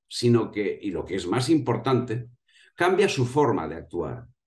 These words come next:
Así, en el Estatuto Real del treinta y cuatro y la Constitución de mil ochocientos treinta y siete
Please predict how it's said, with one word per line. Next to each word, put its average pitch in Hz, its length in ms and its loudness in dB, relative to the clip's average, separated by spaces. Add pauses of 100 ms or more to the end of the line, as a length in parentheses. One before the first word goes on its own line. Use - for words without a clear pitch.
(180)
Así, 151 420 2
en 127 120 4
el 110 80 2
Estatuto 131 460 0
Real 139 380 2
del 104 140 -4
treinta 92 340 -4
y 90 100 -4
cuatro 127 380 -2
y 107 120 -2
la 101 160 -4
Constitución 92 600 -2
de 104 100 0
mil 107 120 4
ochocientos 113 480 -2
treinta 127 280 -2
y 107 60 -4
siete 123 420 -2